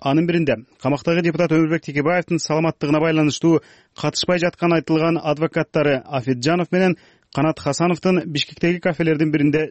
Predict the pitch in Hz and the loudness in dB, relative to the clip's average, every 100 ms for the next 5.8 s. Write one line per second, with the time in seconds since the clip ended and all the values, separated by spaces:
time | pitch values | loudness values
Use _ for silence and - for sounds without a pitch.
0 | 139 143 156 - 135 131 135 - 120 - | -4 -2 -2 -2 0 0 0 -2 -4 -2
1 | 131 135 120 - - - - 143 170 196 | 0 0 -2 -6 -20 -20 -4 0 2 0
2 | 170 190 190 196 - 151 147 180 175 - | 0 0 0 0 0 -2 -2 -2 -2 0
3 | 156 165 160 156 131 151 165 170 175 175 | 2 2 0 -4 -4 -2 0 0 0 0
4 | 147 147 151 - 160 160 127 147 143 131 | -2 -2 -2 0 2 2 2 0 0 2
5 | 143 135 117 139 147 127 127 | 0 -2 -4 -2 2 2 2